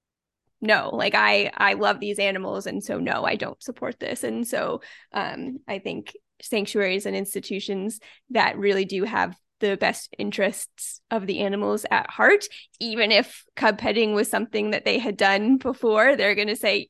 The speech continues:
"Yeah, you know what? You're right. We see how this is contributing to the problem, and we're not, we're not gonna do it anymore." So, uh, enter the Big Cat Public Safety Act.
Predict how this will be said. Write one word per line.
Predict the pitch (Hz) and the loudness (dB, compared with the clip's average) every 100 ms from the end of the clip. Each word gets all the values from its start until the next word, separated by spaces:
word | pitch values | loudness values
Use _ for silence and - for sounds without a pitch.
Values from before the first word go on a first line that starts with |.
| - | 4
"Yeah, | 294 311 | 6 8
you | 269 254 | 6 2
know | 226 247 | 2 2
what? | 277 320 262 | 4 4 2
You're | 247 | 0
right. | 214 262 320 - _ _ _ | 2 2 0 -6 _ _ _
We | 226 254 | -14 -12
see | - 254 | -6 0
how | 247 233 | 2 4
this | 233 240 | 2 -2
is | 220 | -6
contributing | 277 240 240 233 214 208 | -4 -2 -2 0 -2 -2
to | - | -2
the | 202 | -4
problem, | - 196 196 196 - 220 - - _ | 0 2 2 2 0 -2 -6 -14 _
and | 220 220 220 226 240 | -2 0 0 -4 -6
we're | 226 214 | -4 -2
not, | - - - _ _ | 0 0 -2 _ _
we're | 226 208 | -4 -4
not | - - | -4 -6
gonna | - - 240 _ _ _ _ | -6 -4 -6 _ _ _ _
do | - - | -6 -4
it | - | -4
anymore." | - - - 92 - - - _ _ | -6 -8 -6 -6 -6 -8 -18 _ _
So, | - 277 233 190 185 202 - _ _ _ _ _ | 4 8 8 8 4 0 -6 _ _ _ _ _
uh, | 233 214 175 123 - _ | 4 6 6 2 -2 _
enter | 285 302 311 | 4 6 6
the | 233 | 2
Big | 220 196 | 2 0
Cat | 262 - | 0 -2
Public | 165 175 196 - | 0 -4 -4 -4
Safety | - 208 196 | -6 -2 2
Act. | 180 180 - | 4 4 2